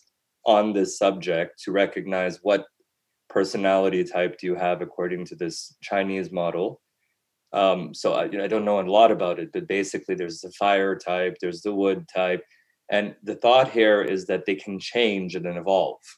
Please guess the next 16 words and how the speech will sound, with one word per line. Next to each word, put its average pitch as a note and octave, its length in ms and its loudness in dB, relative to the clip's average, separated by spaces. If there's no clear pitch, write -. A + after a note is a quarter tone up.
So - 120 -6
usually A2 340 2
the G2+ 100 2
difficult G2+ 540 -2
horses, F2+ 400 -4
according F2+ 460 -4
to F2 80 -16
that F#2 260 0
model, E2+ 580 -4
as F2 140 -10
they F2+ 100 -2
get F2 180 0
older, E2+ 360 -4
they're E2+ 320 -6
more F2+ 160 0
mellow. F2+ 560 0